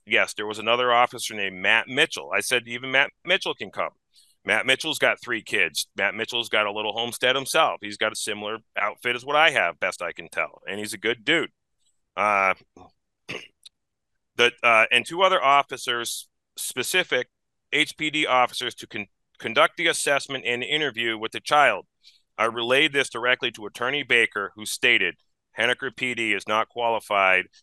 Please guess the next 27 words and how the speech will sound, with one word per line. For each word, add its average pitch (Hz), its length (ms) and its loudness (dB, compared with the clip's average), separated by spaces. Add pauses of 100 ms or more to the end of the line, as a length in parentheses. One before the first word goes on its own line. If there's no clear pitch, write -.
(160)
and 110 180 2
there 117 120 2
is 110 140 -4
no 127 240 2
compromising, 101 840 -2 (380)
despite 123 460 0
the 147 80 -4
facts 127 460 2
that - 200 -10
this 113 200 -4
is 117 180 -10 (220)
contemplated 110 880 0
and 110 180 -4
permitted 123 480 0 (100)
per 110 180 -4
the 101 100 -6
court's - 560 -8
order, 113 380 -2 (600)
uh, 107 300 2
March 117 260 4
twenty-eighth 107 460 -2
order." 110 280 -2 (460)
This 156 220 0
is 214 100 -4
the 196 100 -2
last 143 400 4
page. 131 280 2